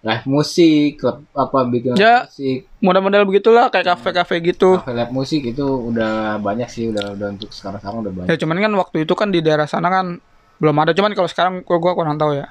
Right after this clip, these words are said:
Speaker 1: Hmm. Kalau udah, ya untuk, untuk di daerah sini sih, di daerah-daerah yang kita tempatin sekarang sih agak-agak belum begitu banyak.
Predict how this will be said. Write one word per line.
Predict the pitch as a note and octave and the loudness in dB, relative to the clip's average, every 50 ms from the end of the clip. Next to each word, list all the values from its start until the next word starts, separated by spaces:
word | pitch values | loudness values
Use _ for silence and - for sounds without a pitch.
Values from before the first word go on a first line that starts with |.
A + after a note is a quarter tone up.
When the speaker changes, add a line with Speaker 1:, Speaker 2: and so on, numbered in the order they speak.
| - | -16
Speaker 1:
Hmm. | G2 G2 G2 G2 G2 G#2 _ _ - - - - _ _ - | -16 -16 -14 -16 -16 -18 _ _ -20 -20 -20 -20 _ _ -12
Kalau | G#2 G2+ G#2 G#2+ | -8 -6 -4 -2
udah, | G#2+ G#2+ G2+ G#2 G#2 G#2 - - | -2 -2 -2 -2 -2 -4 -6 -8
ya | - B2 A#2 A2+ A#2 | -6 -4 -2 0 0
untuk, | A#2 A#2+ A#2 B2+ B2 | 0 -2 -2 -2 -2
untuk | B2 A#2+ B2 A#2 A2+ | -2 -2 -4 -4 -4
di | A#2+ A#2+ A#2 A2 A#2 | -4 -2 -2 0 0
daerah | A2+ A2 A2+ A2 A2+ - | 0 0 0 0 -2 -4
sini | - - A2+ A#2 C3+ | -4 -6 -6 -6 -4
sih, | C3 - D#3 C#3+ A2+ - _ _ _ _ _ _ _ - - - | -4 -2 -2 -2 -2 -4 _ _ _ _ _ _ _ -20 -20 -14
di | - A2 G#2 | -10 -8 -4
daerah-daerah | G2+ G#2 G#2 G#2 G#2+ G#2 G2+ G2+ G#2 G#2+ G#2 G2+ G#2 G#2 G#2+ G#2+ G#2 G#2 G#2 G#2+ G#2 G#2 G#2 G#2 G#2 G#2 G#2 G2+ G2+ G2+ G2 - - A2 | -4 -2 -2 -2 -2 -4 -4 -4 -4 -4 -4 -4 -4 -4 -4 -4 -4 -4 -4 -2 -2 -4 -4 -4 -4 -4 -4 -4 -6 -6 -8 -12 -10 -8
yang | G#2+ G#2 G#2+ | -6 -6 -6
kita | - G2+ F#2 A2 G2+ | -6 -8 -8 -8 -6
tempatin | A2+ G2+ - G2+ F#2 - A2 G#2 | -6 -8 -8 -8 -10 -10 -12 -14
sekarang | - - G2+ F#2+ G2+ A#2 B2+ B2 | -10 -8 -6 -4 -4 -4 -4 -2
sih | D3+ | -2
agak-agak | C3+ A2+ G#2+ G#2 G2+ G2+ G2+ G2+ G2+ G2+ G2 | -2 -2 -2 -4 -4 -4 -4 -4 -4 -6 -4
belum | G2 G2+ G2+ G2+ G2+ G2 G2+ G2+ G2+ G2+ - - - - - - - _ - G#2+ | -4 -2 -4 -4 -4 -6 -8 -10 -10 -12 -14 -14 -16 -16 -16 -20 -20 _ -12 -10
begitu | F#2+ G2+ G2 F#2 - G2+ | -6 -6 -6 -6 -6 -4
banyak. | F#2+ F#2+ A2 B2+ C3 B2 G#2 G2+ G2+ G#2+ A2+ | -4 -2 -2 -2 -2 -2 -2 -2 -4 -4 -6